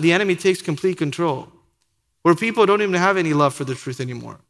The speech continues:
They have a heart for deception. They have a heart to follow whatever the devil puts before them.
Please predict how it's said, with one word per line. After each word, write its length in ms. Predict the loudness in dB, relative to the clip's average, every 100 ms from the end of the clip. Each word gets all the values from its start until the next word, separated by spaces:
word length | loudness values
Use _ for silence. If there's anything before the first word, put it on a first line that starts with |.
| _ _ _ _ _ _ _ _ _
They 100 | 4
have 120 | 6
a 60 | 6
heart 220 | 4 4
for 100 | 4
deception. 680 | 0 2 0 -2 -2 -8 -8 -2
They 100 | 2
have 120 | 2
a 60 | 4
heart 260 | 2 2
to 180 | 2 0 0 -18
follow 500 | -12 0 4 4 4
whatever 320 | 2 4 2 2
the 100 | 2
devil 240 | 2 0
puts 240 | 0 -2
before 380 | -2 -2 0 0
them. 320 | 0 -8 -12